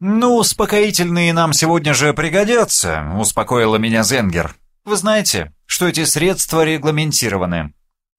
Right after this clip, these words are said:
«Да мне по барабану», улыбнулся я во весь рот и, в свою очередь, тоже поинтересовался. «Что, кому-то плохо?» «Ну а как вы думаете?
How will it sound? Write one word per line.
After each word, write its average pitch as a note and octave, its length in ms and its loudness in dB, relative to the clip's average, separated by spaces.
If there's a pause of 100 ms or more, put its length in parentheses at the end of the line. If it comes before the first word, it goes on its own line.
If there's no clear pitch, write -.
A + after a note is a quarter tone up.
«Да D#3 180 -2
мне G#3 180 0
по F3 100 0
барабану», A2 680 -2
улыбнулся G#2 600 -2
я F2+ 120 0
во F2+ 100 0
весь F#2+ 240 -2
рот G3 320 0 (300)
и, G#3 100 -6
в E3+ 80 -2
свою E3 340 2
очередь, D3+ 400 -2
тоже A#2+ 280 0
поинтересовался. G#2+ 1080 -2 (440)
«Что, D2+ 480 -4
кому-то B2 380 -2
плохо?» F3 500 -2 (840)
«Ну F#3+ 260 2
а G3+ 60 2
как E3 220 -4
вы A#2+ 100 2
думаете? A2 640 0